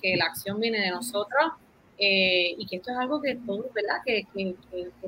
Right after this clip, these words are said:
todos se lo pueden ganar, todos los que, todos los que califican para, para esta promoción,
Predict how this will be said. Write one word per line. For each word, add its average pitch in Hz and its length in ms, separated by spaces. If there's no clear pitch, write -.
todos 196 220
se 311 80
lo 302 100
pueden 196 280
ganar, 277 360
todos 196 180
los 247 120
que, 240 360
todos 196 220
los 269 140
que 254 100
califican 233 560
para, 190 420
para 190 180
esta 208 240
promoción, 220 580